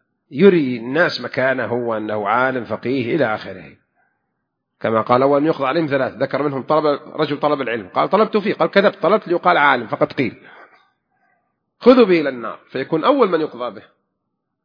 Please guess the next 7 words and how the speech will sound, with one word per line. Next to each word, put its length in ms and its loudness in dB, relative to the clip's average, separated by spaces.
المسلم 380 -10
يحسن 420 -6
نيته 400 -12
ويتعبد 500 2
الله 240 -4
بطلب 300 -10
العلم، 360 -12